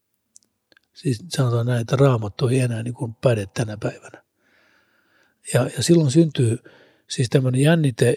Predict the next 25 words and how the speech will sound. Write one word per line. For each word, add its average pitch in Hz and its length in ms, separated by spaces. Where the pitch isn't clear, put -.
joka 131 160
pahimmillaan 123 640
on 123 160
joukkopsykoosi - 880
sen 135 220
välillä, 135 260
mitä 120 240
tää, 117 260
tää 127 220
niinku 131 180
heimo 139 340
uskoo 120 600
ja 135 80
mitä 123 220
niinku 127 180
maailma 123 300
oikeasti 131 560
on, 120 220
joka 151 140
on 127 100
konflikti. 127 640
Ja - 60
sitten - 180
puhutaan 151 400
niinku, 135 260